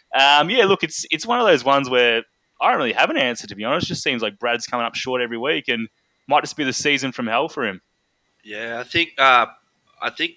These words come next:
Speaker 2: the whole Jaylen Brown, he missed quite a bit of time early in the year, and there's, you know, there's been some rumblings in the Celtics organization. It's been a bit funny and up and down though over there. Also, Damian Lillard has been carrying a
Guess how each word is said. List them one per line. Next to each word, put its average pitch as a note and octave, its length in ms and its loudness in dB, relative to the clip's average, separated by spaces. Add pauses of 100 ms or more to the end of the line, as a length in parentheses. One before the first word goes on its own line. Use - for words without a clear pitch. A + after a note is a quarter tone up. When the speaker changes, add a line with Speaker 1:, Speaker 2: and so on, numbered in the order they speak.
(120)
Speaker 2:
the A#2+ 100 0
whole G#2+ 240 -6
Jaylen G2 400 -6
Brown, G2 300 -8
he A2+ 120 -14
missed B2+ 240 -12
quite F2 160 -12
a E2 40 -20
bit E2+ 160 -20
of E2 80 -20
time E2 320 -14
early F2 260 -16
in E2+ 80 -20
the F2 100 -20
year, F#2 320 -12
and F#2 120 -16
there's, F#2 340 -14
you F#2 80 -20
know, F#2 180 -12
there's F#2+ 220 -16
been G2+ 220 -12
some F#2 160 -18
rumblings F#2+ 500 -14
in F#2 80 -18
the F2+ 80 -20
Celtics - 720 -12
organization. F#2+ 920 -8
It's F#2+ 140 -18
been G2+ 160 -12
a G2 40 -20
bit F#2 160 -18
funny F#2+ 320 -12
and F#2+ 100 -14
up F#2+ 140 -14
and F#2+ 180 -14
down G2 140 -14
though G2+ 220 -10 (180)
over G#2 180 -16
there. A#2+ 220 -4 (440)
Also, B2+ 280 -2
Damian D3 400 0
Lillard G2 320 -8
has G#2+ 160 -10
been G2 180 -10
carrying F#2+ 400 -6
a F2+ 340 -10